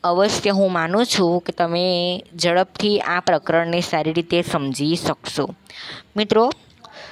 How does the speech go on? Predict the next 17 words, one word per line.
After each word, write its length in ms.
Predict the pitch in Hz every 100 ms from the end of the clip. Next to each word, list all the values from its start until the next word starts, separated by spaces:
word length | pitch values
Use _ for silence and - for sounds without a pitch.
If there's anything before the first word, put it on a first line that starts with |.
| - -
હું 120 | 262
તમને 580 | 240 202 196 202 233 247 - - - _ _ _ _ _ _ - - _ _ - - - _ _ - _ - - _ _ _ _ -
આગળ 640 | 202 196 226 240 160 196 - _ - _ _ _ - - -
રહેલા 680 | 196 208 208 247 233 156 170 214 - - - - -
ચેતા, 600 | - 247 - 262 277 320 - _ _ _ - _ _ -
ચેતા 380 | 254 247 254 254 -
આપણે 580 | 214 214 226 214 208 226 - -
પરાવર્તી 500 | 208 214 226 214 226
ક્રિયા 260 | - 170
વિશે 220 | 165 -
સમજણ 420 | 180 156 139 156 165
મેળવીએ. 360 | 160 151 214 294 - - - -
આગળ 240 | 214 240
થોડુંક 360 | 240 196 165 160
જોઈ 180 | - 151
લો 200 | 156 185
તમે. 360 | 202 196 240